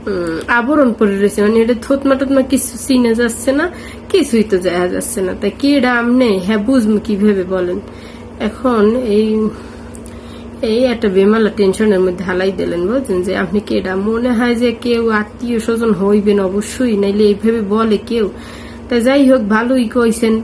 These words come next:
তাই ওই মুখমণ্ডলটা একটু লাগাইবেন, বুঝছেন? পরবর্তীতে আপনারা চেষ্টা করবো চেনার জন্য,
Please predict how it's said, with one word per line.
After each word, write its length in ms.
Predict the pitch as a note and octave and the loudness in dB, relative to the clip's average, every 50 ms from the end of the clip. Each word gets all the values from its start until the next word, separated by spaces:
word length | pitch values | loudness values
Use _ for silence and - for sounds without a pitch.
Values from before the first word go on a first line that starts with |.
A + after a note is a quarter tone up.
| A3 - | -4 -4
তাই 300 | - G#3+ G3+ G3 G3 G3 | -4 -2 0 0 2 2
ওই 180 | G3 F#3+ G3 G3 F#3+ | 2 0 0 -2 0
মুখমণ্ডলটা 840 | G#3+ G#3+ A3 A3+ A3 - - B3 A#3+ A#3 A#3 A#3 A3+ A#3 A#3 A3+ A#3 | 2 2 4 2 2 2 0 2 2 4 2 2 2 0 0 0 -2
একটু 180 | A3+ A#3 A#3 | -2 0 2
লাগাইবেন, 640 | A3 G#3 G3+ G3 F#3 F#3+ A3+ A#3 G#3+ G3+ G3 F#3+ G3 | 2 2 2 2 0 0 0 0 0 2 0 0 0
বুঝছেন? 340 | A3 B3 A#3 A3+ A3 G#3+ | 0 -2 0 0 0 0
পরবর্তীতে 640 | G#3 - G#3 G3+ G3+ G3 G#3 G#3+ G#3+ A3 - - B3 | 0 0 -2 -2 0 0 0 -2 -2 -4 -6 -4 -4
আপনারা 300 | G#3+ G#3 A3 G#3+ A3 G#3 | -2 0 0 0 0 -2
চেষ্টা 400 | G#3+ - A3 G#3 - - - A3+ | 0 -2 -2 -4 -4 -6 -6 -6
করবো 340 | G#3+ - B3 A#3+ A#3 G#3+ G#3 | -4 -2 -2 -2 0 0 -2
চেনার 400 | G3+ - G#3+ G3+ G#3 G3+ F#3+ F3 | 0 0 2 2 2 2 0 0
জন্য, 300 | F#3+ F#3+ F#3+ F#3+ F#3+ | 0 0 2 2 0